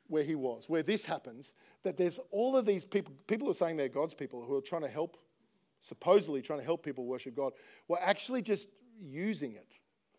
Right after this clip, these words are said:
for their own self-aggrandizement. They were kind of putting requirements on, it was called the Court of Gentiles,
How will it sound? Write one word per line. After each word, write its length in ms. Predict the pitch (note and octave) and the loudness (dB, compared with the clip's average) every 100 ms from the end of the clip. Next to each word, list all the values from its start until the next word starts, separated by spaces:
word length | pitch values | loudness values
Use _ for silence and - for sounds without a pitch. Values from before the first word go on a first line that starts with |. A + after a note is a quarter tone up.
| _ _ | _ _
for 180 | - F3+ | -2 2
their 220 | E3 D#3+ | 4 6
own 360 | E3 F#3+ G3 F3+ | 6 6 4 0
self-aggrandizement. 1500 | - F#3+ D#3+ D3 C#3 C3 C3 - - E3 - D#3+ C3 B2 B2 | 4 4 4 -2 -2 -2 -8 -18 -20 -20 -8 0 0 0 0
They 100 | D3 | 4
were 100 | D#3 | 4
kind 240 | D3+ G3+ F#3+ | 4 2 2
of 80 | |
putting 340 | F#3+ G#3+ F3+ C#3+ - - - _ _ - | 0 0 0 -2 -10 -20 -20 _ _ -4
requirements 880 | E3+ - F#3 A3 A3+ G3+ C3 A#2+ - | -4 -2 2 4 4 2 0 -6 -8
on, 320 | F3+ F3+ F3+ E3+ - - | -2 0 0 -6 -12 0
it 80 | F3 | 0
was 120 | F3 | 0
called 200 | - F#3 | 0 0
the 60 | - | 0
Court 220 | F#3+ D#3+ | -2 -2
of 80 | B2+ | 0
Gentiles, 720 | F3 G#3 - G#2+ - - | 0 0 -4 -10 -10 -20